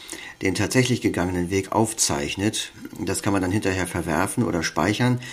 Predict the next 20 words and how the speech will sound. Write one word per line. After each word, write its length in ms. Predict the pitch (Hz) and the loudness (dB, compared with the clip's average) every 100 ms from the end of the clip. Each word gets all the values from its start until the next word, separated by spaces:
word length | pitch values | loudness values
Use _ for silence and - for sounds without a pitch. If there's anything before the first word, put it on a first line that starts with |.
| - - - | -10 -12 -4
Meistens 360 | 95 98 - - | 0 2 0 -2
verwerfe 440 | 92 80 85 107 | 0 0 0 0
ich 100 | 113 | 2
es, 440 | 120 117 - - - | 2 2 0 -6 -6
weil 260 | 90 87 | -2 0
die 200 | 85 85 | -2 -4
geplante 400 | 87 - 87 101 | -4 0 0 0
Tour 180 | - 92 | -2 -2
bleibt 280 | 80 87 - | 0 0 2
mir 100 | 110 | 4
ja, 200 | 113 113 | 4 0
die 100 | 101 | -2
kann 180 | - 85 | 0 2
ich 80 | |
jederzeit 400 | 87 87 - 82 | 2 0 0 0
wieder 180 | 82 73 | 2 2
aufrufen. 600 | - - 107 101 123 127 - - - - - - - | 0 0 0 4 2 2 -6 -16 -12 -10 -10 -12 -4
Aber 280 | 98 104 117 | 2 4 4
manchmal, 680 | 110 107 113 107 110 113 | 4 2 2 4 4 4
äh, 440 | - 95 98 101 | 2 0 0 0